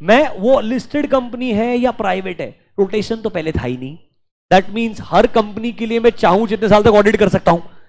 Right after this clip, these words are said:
Don't you think I am associated with the company for such a longer period of time?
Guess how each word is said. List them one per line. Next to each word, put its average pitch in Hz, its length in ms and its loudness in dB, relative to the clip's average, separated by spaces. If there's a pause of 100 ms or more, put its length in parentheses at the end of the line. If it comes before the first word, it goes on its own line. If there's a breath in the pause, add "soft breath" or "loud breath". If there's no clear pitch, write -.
(520 soft breath)
Don't 202 200 -2
you 233 80 -8
think 202 280 -8 (120)
I 160 140 -4
am 214 60 -10 (120)
associated 196 640 -6
with 190 100 -8
the 202 140 -4
company 180 400 -10
for 208 160 -4
such - 320 -2
a 330 80 8
longer 285 300 6
period 240 240 2
of - 140 2
time? 127 240 -4